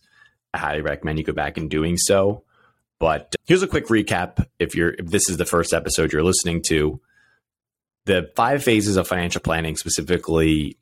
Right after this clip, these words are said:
how most financial planners view it. And again, we're going over this if this is your first episode, because financial planning can be a very obscure thing. People don't know what they're getting. And the financial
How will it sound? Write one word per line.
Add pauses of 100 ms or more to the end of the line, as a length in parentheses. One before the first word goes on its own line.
how
most
financial
planners (120)
view
it. (100)
And
again, (320)
we're
going
over
this (100)
if
this
is
your
first
episode,
because (680)
financial
planning
can
be
a
very (140)
obscure
thing.
People
don't
know
what
they're
getting. (180)
And
the
financial